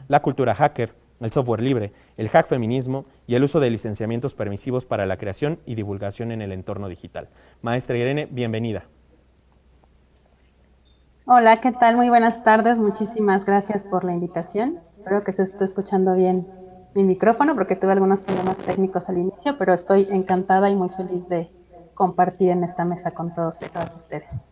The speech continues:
Speaker 1: Muchísimas gracias, Irene. Y bueno, para cerrar este panel estaremos presentando al maestro José Luis Castillo Cano, un hombre totalmente de casa y un hombre al que siempre nos da muchísimo gusto que nos pueda acompañar y se pueda dar el tiempo de acompañarnos.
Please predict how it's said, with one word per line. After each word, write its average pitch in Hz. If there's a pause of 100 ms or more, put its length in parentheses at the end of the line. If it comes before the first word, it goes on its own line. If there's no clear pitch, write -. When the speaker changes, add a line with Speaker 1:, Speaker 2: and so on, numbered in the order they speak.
(680)
Speaker 1:
Muchísimas 135
gracias, 127
Irene. 101 (340)
Y 175
bueno, 262
para 156
cerrar 160
este 165
panel 156
estaremos 143
presentando 127
al 123
maestro 127
José 117
Luis 113
Castillo 107
Cano, 147 (400)
un 135
hombre 143
totalmente 170
de 123
casa 156
y 131
un 135
hombre 139
al 135
que 135
siempre 139
nos 120
da 123
muchísimo 123
gusto 113
que 110
nos 107
pueda 117
acompañar 107 (240)
y 110
se 113
pueda 131
dar 123
el 123
tiempo 123
de 104
acompañarnos. 92